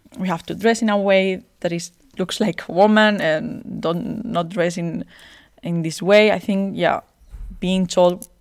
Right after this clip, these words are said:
what we have to be. Um, I don't know, like I said before, I really, um, I'm really fascinated by the fact that we can, uh, give, uh, birth and we can bring life to this world, but doesn't mean that every woman has to.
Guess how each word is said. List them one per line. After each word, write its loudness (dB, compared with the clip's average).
what -4
we -6
have -8
to -10
be. -4
Um, 2
I 6
don't 4
know, 2
like 4
I -2
said -2
before, 0
I 4
really, -2
um, -4
I'm -2
really -2
fascinated -4
by -4
the -6
fact -4
that -8
we -6
can, -10
uh, -6
give, -6
uh, -2
birth 6
and -6
we -8
can -8
bring -4
life -2
to -6
this -4
world, 0
but -4
doesn't -4
mean 0
that 0
every -4
woman -6
has -10
to. -4